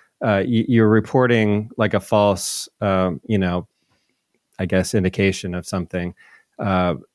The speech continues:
and, and so that, that goes into the system. Are you tuning the, the capabilities as well? I remember,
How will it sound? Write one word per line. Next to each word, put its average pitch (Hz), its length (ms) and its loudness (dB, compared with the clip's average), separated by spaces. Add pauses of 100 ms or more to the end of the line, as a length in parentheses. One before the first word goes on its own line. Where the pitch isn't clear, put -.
(140)
and, 95 460 0
and 95 220 -4
so - 100 -6
that, 98 260 0
that 101 120 0
goes 92 220 0
into 92 120 -2
the 92 140 0
system. 95 520 -2 (380)
Are 107 140 2
you 101 160 2
tuning 123 420 4
the, 107 640 2 (180)
the 101 160 0
capabilities 98 640 2
as 92 160 -4
well? 110 240 4
I 104 80 4
remember, 101 680 2